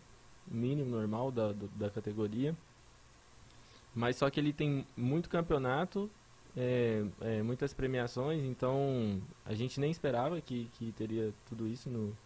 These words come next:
no início. Acho que a tendência é, é só melhorar. Eu acho que, tipo, dependendo do seu padrão, dá pra viver, sim,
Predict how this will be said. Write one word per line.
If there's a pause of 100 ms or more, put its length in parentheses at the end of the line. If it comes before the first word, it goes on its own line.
(420)
no
início.
Acho
que
a
tendência
é,
é
só
melhorar. (840)
Eu
acho
que,
tipo,
dependendo
do
seu
padrão,
dá
pra
viver,
sim,